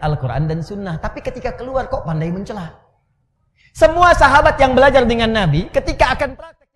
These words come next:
datang ke pengajian, belajar. Apa yang dipelajari? Al-Quran. Apa yang dipelajari?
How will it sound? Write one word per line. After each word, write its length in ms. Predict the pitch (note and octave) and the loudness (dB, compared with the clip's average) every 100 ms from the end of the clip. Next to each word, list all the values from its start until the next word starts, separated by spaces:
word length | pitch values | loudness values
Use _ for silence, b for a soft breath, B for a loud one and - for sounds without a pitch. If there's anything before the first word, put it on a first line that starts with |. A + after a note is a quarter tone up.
| _ _ _ _ _ _ - - - - - - - - - - - - - - - - _ _ _ _ _ _ _ E3 | _ _ _ _ _ _ -20 -20 -14 -10 -10 -10 -16 -20 -20 -20 -20 -20 -20 -20 -20 -20 _ _ _ _ _ _ _ 0
datang 320 | A3+ C4+ C4+ | 4 4 2
ke 80 | C4 | -2
pengajian, 720 | B3 A#3+ G3 A#3+ G3 B2 - - | -2 0 2 2 0 -4 -10 -4
belajar. 520 | D#3+ E3+ D#3 G2+ - - _ _ _ _ _ | 0 2 2 -2 -10 -20 _ _ _ _ _
Apa 240 | D#4+ F4 | 6 8
yang 80 | E4+ | 8
dipelajari? 520 | D#4 D4 C#4+ C#4+ C#4 C4 - - - | 6 4 6 6 4 -2 -8 -14 -6
Al-Quran. 500 | E3 F3+ F3 F3+ F3+ F3+ - _ _ _ _ _ _ _ _ _ - | -2 0 0 0 -2 -6 -12 _ _ _ _ _ _ _ _ _ 0
Apa 140 | D4 D#4+ | 4 8
yang 120 | D#4+ D4+ | 6 6
dipelajari? 400 | C#4+ C#4 C4 | 2 4 2